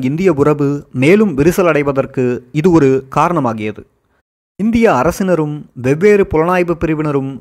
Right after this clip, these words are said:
விடுதலை புலிகள் மீது தமது அதிருப்தியை தெளிவாக உணர்த்த முடிவு செய்தனர். விடுதலை புலிகளும் சரி,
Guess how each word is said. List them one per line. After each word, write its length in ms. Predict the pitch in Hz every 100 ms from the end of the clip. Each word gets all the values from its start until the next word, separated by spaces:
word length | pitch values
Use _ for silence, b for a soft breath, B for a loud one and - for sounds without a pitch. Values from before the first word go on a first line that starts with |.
| -
விடுதலை 320 | 131 185 208
புலிகள் 340 | 202 190 180 165
மீது 260 | 151 156 151
தமது 280 | 143 143 135
அதிருப்தியை 540 | 113 160 180 202 185
தெளிவாக 560 | 160 143 151 165 156 139 139 -
உணர்த்த 420 | 127 151 175 170 156
முடிவு 300 | 135 156 156
செய்தனர். 400 | 127 107 98 - _ _ b b b b
விடுதலை 300 | 170 233 226
புலிகளும் 460 | 226 196 175 170 160
சரி, 240 | 156 139